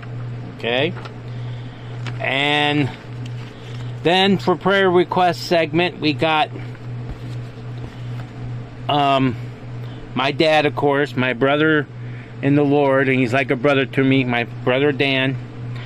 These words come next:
and a guy we know in the neighborhood is Lloyd, and my bro-, like a brother to me, my friend named Sean, then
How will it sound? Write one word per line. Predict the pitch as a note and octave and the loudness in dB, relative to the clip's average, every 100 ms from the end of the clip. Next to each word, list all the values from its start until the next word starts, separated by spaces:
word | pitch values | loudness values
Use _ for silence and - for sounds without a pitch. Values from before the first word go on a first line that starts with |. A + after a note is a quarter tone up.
| - - - - - | -10 -10 -10 -12 -10
and | - A#2+ B2+ B2+ B2+ A#2+ | -4 0 2 2 4 2
a | |
guy | A#2 C#3 D3 | 2 2 2
we | D3 D3 | 4 4
know | D3 D3 | 4 4
in | |
the | C#3+ | 4
neighborhood | C#3+ D3 C#3+ C3 C#3+ D3+ | 4 4 4 4 4 2
is | C3 B2 A#2 | 2 0 0
Lloyd, | B2 C3 C3 C3 C#3+ - - - - - - - - | 2 4 4 4 2 -2 -10 -10 -10 -10 -10 -10 -6
and | - B2+ | -2 2
my | C3 C3 | 4 2
bro-, | A2+ A2+ C#3+ C#3+ | 0 0 2 4
like | D3 C#3 | 2 2
a | |
brother | B2+ C#3+ C#3 | 2 2 2
to | B2 D3 | 2 4
me, | D3+ D3+ B2 | 4 4 2
my | B2+ B2 A#2+ A#2+ A#2 A2 | 0 0 -2 -4 -6 -4
friend | A#2+ C#3 C3+ C3+ | -2 0 2 0
named | B2+ C#3 B2+ | 0 0 0
Sean, | - C#3+ C3 C3 C#3+ - - - - - - - - - - | 0 0 2 0 -2 -4 -10 -12 -12 -10 -10 -12 -12 -10 -6
then | - B2+ C#3+ C#3+ | 0 2 4 2